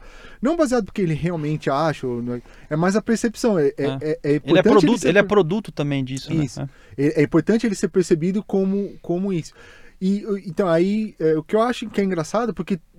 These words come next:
Speaker 1: tem coisas ali que são conceitos que são, são, é, positivos.
Speaker 2: Sim.
Speaker 1: Mas, é, eles não representam nada nesse meio. Então é uma coisa vazia,
Speaker 2: Ah,
Speaker 1: né?
Speaker 2: isso, é.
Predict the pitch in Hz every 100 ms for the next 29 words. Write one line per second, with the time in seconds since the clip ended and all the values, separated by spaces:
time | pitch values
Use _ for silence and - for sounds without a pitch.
0 | 165 233 359 - 220 165 131 131 196 -
1 | 240 240 269 - 220 - 247 - 240 269
2 | 277 202 - - 220 240 226 - - 151
3 | - 208 220 - 220 190 117 - - -
4 | - - 160 180 214 202 220 208 180 185
5 | 202 190 190 196 196 202 202 202 220 196
6 | 170 - 160 131 113 110 156 160 170 170
7 | 180 170 180 170 139 160 185 180 180 135
8 | 107 147 135 139 131 113 - -